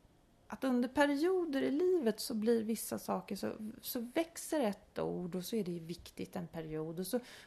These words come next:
kommer en ny period och så blir det ordet viktigt och det värdet viktigt. Ehm, jag vet för, för några år sedan så, så var jag övertygad om att jag hade ett motto. Eller jag hade ett motto då. Och det var att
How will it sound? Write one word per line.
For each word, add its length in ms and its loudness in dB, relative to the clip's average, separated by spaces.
kommer 260 0
en 200 2
ny 180 0
period 680 2
och 60 -4
så 100 -4
blir 140 0
det 320 2
ordet 360 -4
viktigt 380 -10
och 80 0
det 280 2
värdet 460 -8
viktigt. 500 -10
Ehm, 440 -2
jag 180 2
vet 180 4
för, 480 0
för 200 -4
några 300 2
år 200 2
sedan 260 -2
så, 140 -10
så 400 -10
var 100 2
jag 100 0
övertygad 460 -4
om 120 -2
att 100 -4
jag 80 -4
hade 220 -6
ett 80 -12
motto. 500 -6
Eller 120 -2
jag 80 -4
hade 320 2
ett 100 -2
motto 340 0
då. 280 -2
Och 120 -2
det 160 2
var 400 4
att 360 -6